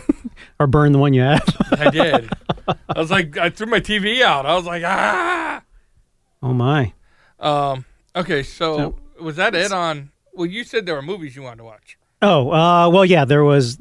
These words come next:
Speaker 1: there were a couple that came out, like, five years ago that I saw them. They're in my radar. I was gonna, like, um, Redbox them, but never did. Um, because there was, like, Son of Batman, and there was a follow-up, Batman versus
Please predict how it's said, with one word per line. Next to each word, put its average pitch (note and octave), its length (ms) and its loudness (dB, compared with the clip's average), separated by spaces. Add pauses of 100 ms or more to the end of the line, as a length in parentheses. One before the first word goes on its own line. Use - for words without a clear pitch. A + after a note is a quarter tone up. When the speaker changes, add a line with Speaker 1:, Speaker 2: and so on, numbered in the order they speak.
(140)
Speaker 1:
there D#3+ 240 2
were D#3+ 80 4
a D#3 60 2
couple F#3 320 2
that D3+ 240 0
came D#3 240 4
out, D#3 200 2
like, C3+ 200 0
five C#3+ 260 2
years D3 160 4
ago D3 300 4
that C#3+ 160 0
I B2 80 -4
saw C#3+ 260 2
them. C#3 120 2
They're C3 120 2
in B2 80 2
my B2 80 2
radar. C#3 300 4
I C3+ 40 4
was C3 120 2
gonna, A#2+ 180 2
like, A#2+ 260 -4
um, A#2 300 -2
Redbox C3 400 2
them, C3 140 2
but A#2 100 0
never A#2+ 220 0
did. B2+ 300 2 (460)
Um, A#2+ 560 0 (220)
because C#3 160 0
there D#3 80 4
was, C3+ 80 4
like, C3+ 160 0
Son D#3 300 2
of C#3 100 0
Batman, C#3+ 400 4
and B2+ 120 4
there B2+ 80 4
was A#2+ 100 2
a C3 100 0
follow-up, C3+ 440 2
Batman B2+ 440 0
versus B2+ 640 -2